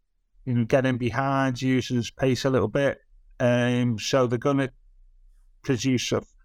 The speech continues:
you know, uh, produce pace on the break. And I think that's the way we got troubled against Liverpool, didn't we, really? So they, you know, we obviously got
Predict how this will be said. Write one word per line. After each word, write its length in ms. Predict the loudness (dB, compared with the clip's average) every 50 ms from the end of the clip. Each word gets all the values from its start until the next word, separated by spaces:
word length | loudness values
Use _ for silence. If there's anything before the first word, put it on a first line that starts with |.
| _ -20 -20 _ _ _ -20 -20 -20 -20 -20 _ _ _
you 100 | -2 0
know, 160 | 0 0 2 2
uh, 260 | 0 0 0 -2 -6 -8 -12 -18 -20 -10
produce 340 | -6 -4 0 0 0 0 -2
pace 340 | -2 0 0 0 2 0 0
on 120 | 0 0
the 60 | 0 0
break. 440 | 0 0 0 0 -2 -4 -8 -14 -20 -20 -20 -20 -20 _ -20 _ _ -20 -20 -20 _ _ _ _ _ _ _
And 140 | -2 0 0
I 40 | 0
think 200 | 0 -2 0 0
that's 220 | 0 0 0 0 0
the 100 | 0 2
way 140 | 2 0 0
we 100 | 0 0
got 180 | 0 -2 -2
troubled 340 | -2 -2 -2 0 0 0 0
against 320 | 0 -2 -2 -2 -2 -2 -2
Liverpool, 420 | -2 -2 -2 0 2 2 2 2
didn't 200 | 2 2 0 2
we, 100 | 2 2
really? 480 | 4 4 4 4 4 2 2 0 -2 -8 -18 _ _ -20 -20 _ _ _ -20 -20 _ -20 _ _ _ _ -18
So 320 | -12 -2 0 2 2 2
they, 160 | 2 0 -2
you 160 | 0 0 0 2
know, 120 | 2 2
we 200 | 2 0 -2 -2 -4 -10 -20 -20 _ -20 -20 _ _ -20 -20 -20 _ -20 -20 -20 -20 -20 -20 -20 -20 _ _ -20 -20 _ _ -12 -8
obviously 260 | -6 -4 -4 -2 2
got 260 | 2 2 2 2 -4